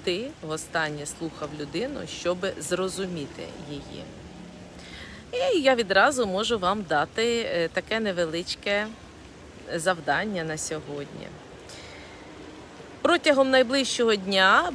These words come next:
будьте, побудьте в тиші поруч з близькою для вас людиною. Тобто просто побудьте в тиші. Не поспішайте відповідати,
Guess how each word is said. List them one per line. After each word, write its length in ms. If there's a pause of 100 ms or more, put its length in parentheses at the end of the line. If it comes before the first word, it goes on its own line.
будьте, 1040 (420)
побудьте 500
в 80
тиші 580 (120)
поруч 560 (240)
з 340 (100)
близькою 840
для 200
вас 520 (320)
людиною. 840 (1120)
Тобто 340
просто 540
побудьте 760
в 240
тиші. 540 (1700)
Не 120
поспішайте 760
відповідати, 1000